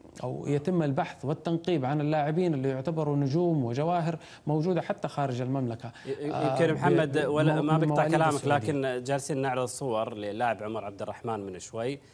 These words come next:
Speaker 2: آه، يعني أحد المواهب اللي كانت في المملكة العربية السعودية وما استفدنا من عندها، وبالتالي، آه، نحن نريد أن نستفيد من لاعبين بجودة عمر عبد الرحمن، آه، بنفس عب-، عمر عبد الرحمن،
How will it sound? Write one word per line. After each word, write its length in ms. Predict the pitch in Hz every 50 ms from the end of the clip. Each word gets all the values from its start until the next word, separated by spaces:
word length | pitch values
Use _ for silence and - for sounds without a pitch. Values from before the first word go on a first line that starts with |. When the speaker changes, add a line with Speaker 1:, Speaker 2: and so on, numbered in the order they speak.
| - - - - - -
Speaker 2:
آه، 280 | 101 104 110 110 113 110
يعني 420 | - 117 110 107 113 113 - -
أحد 240 | 135 135 - 156 139
المواهب 400 | 135 123 123 127 135 139 143 123
اللي 120 | 117 113 110
كانت 320 | - 131 127 127 120 117
في 80 | - 120
المملكة 380 | 110 120 117 110 110 - -
العربية 260 | 107 104 104 98 104
السعودية 680 | 101 - - - 98 92 95 90 107 110 113 117 113 113
وما 160 | 110 101 123 139
استفدنا 500 | 131 - - 120 135 123 110 117 110 104
من 160 | 104 95 92
عندها، 360 | 110 127 123 123 117 117 117
وبالتالي، 640 | 110 101 107 - - 143 135 131 131 127 127 123 - - - - - - - - - _ -
آه، 380 | 110 113 117 120 113 - - 131
نحن 260 | 147 165 160 - 160
نريد 520 | 151 151 151 151 131 131 131 143 147 135
أن 100 | 127 117
نستفيد 560 | 120 117 117 - - 117 - - 139 131 117 120
من 160 | 117 110 110
لاعبين 640 | 113 113 98 104 110 98 120 123 123 127 127 135 - - - - _ _ _ -
بجودة 460 | 113 101 139 143 143 127 123 123 117 - - 127
عمر 360 | 113 107 95 110 120 113 104
عبد 180 | 101 92 90 110
الرحمن، 720 | 98 98 - - - 117 120 120 120 123 123 123 117 113
آه، 220 | 113 110 110 107
بنفس 500 | 92 95 113 120 147 139 - - - -
عب-، 160 | 98 113 123
عمر 380 | 104 113 110 98 127 123 117 104
عبد 200 | 101 98 95 107
الرحمن، 500 | 101 92 - - 113 117 113 120 127